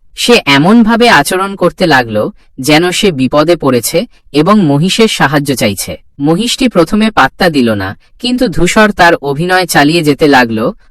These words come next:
কখনো পঙ্গু সেজে, কখনো কষ্টে কাতরে। মহিষটি দয়ালু ছিল, তাই অবশেষে সে ধূসরের দিকে এগিয়ে এল। ধূসর ধীরে ধীরে মহিষটিকে সেই জায়গার দিকে নিয়ে যেতে লাগলো যেখানে বিক্রম লুকিয়েছিল।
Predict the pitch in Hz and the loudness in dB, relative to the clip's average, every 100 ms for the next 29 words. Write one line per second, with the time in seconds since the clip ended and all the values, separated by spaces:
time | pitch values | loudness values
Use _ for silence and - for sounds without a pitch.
0 | - 156 196 240 226 156 165 180 202 160 | -2 -2 0 -4 -2 -2 -2 -2 -2 0
1 | 120 123 226 _ - 165 - 233 233 - | 0 -4 -6 _ 0 0 0 -4 -2 -2
2 | 151 - 185 131 - 95 78 _ _ 147 | -2 -2 -2 -2 -2 -8 -10 _ _ 0
3 | 180 233 - 262 160 143 175 220 214 156 | 4 4 2 0 2 4 2 0 -2 -2
4 | 104 87 - _ 160 180 127 131 180 226 | -4 -6 -16 _ 0 0 0 -2 -2 -2
5 | - 226 - 202 151 147 - 220 202 151 | -2 -2 0 -2 0 -2 0 0 0 -2
6 | 135 190 139 131 156 123 104 85 _ _ | 0 0 0 0 -2 -2 -6 -10 _ _
7 | 143 135 196 - 262 202 143 156 190 220 | -10 -2 -2 2 0 0 -2 0 2 2
8 | 226 151 135 202 - 226 233 226 170 165 | 2 2 0 -2 -4 -2 -2 0 2 2
9 | 135 120 127 175 165 175 190 147 147 156 | 2 0 2 0 0 -2 0 0 0 0
10 | 170 190 143 123 113 143 - _ - 139 | -2 0 0 0 0 -4 -6 _ -6 -2
11 | 165 208 208 147 165 - 196 208 139 107 | 0 0 -2 -4 -6 0 0 0 -4 -2
12 | 123 104 - 95 | -4 -4 -4 -6